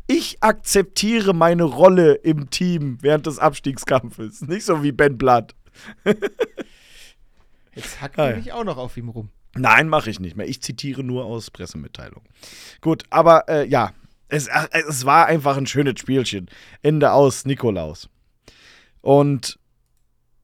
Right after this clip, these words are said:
Speaker 1: haben wir dazu noch irgendwas? Ich hab bestimmt irgendwas vergessen. Ich hab, ey, tolle Leute getroffen.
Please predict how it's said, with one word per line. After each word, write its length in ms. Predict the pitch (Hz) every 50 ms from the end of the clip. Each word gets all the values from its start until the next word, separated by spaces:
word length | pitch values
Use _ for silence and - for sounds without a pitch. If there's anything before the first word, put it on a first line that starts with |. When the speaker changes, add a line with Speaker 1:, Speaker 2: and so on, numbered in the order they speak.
| _ _ _ - 123
Speaker 1:
haben 160 | 143 170 175
wir 80 | 160
dazu 260 | 139 135 - - 131 123
noch 160 | 117 101 73
irgendwas? 460 | 87 104 95 82 80 78 - - _ _ _ _ _
Ich 120 | - 90 98
hab 60 | 85
bestimmt 320 | - 98 - 131 120 104 95
irgendwas 260 | 95 87 82 80 -
vergessen. 240 | - 76 85 80 87
Ich 140 | 123 135 147
hab, 80 | 147 127 120 - - -
ey, 160 | 151 160 139
tolle 300 | - - 156 165 170 165
Leute 300 | 147 147 151 151 - 139
getroffen. 500 | 131 113 - 120 120 113 - 135 143